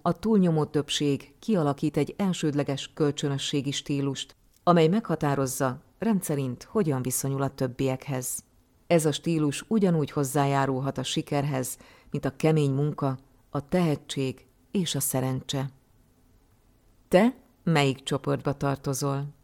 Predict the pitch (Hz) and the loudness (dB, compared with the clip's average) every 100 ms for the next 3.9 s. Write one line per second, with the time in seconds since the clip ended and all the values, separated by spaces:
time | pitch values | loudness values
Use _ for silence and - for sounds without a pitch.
0 | _ - _ _ _ _ _ _ 165 190 | _ -20 _ _ _ _ _ _ 6 8
1 | 185 165 160 156 143 135 135 131 123 - | 10 8 8 6 2 2 -2 -6 -6 -2
2 | 151 147 135 165 165 170 156 139 147 139 | 0 0 2 2 2 2 0 0 0 -2
3 | 139 - 151 147 139 143 139 143 | -4 -2 0 0 -2 -4 -2 -4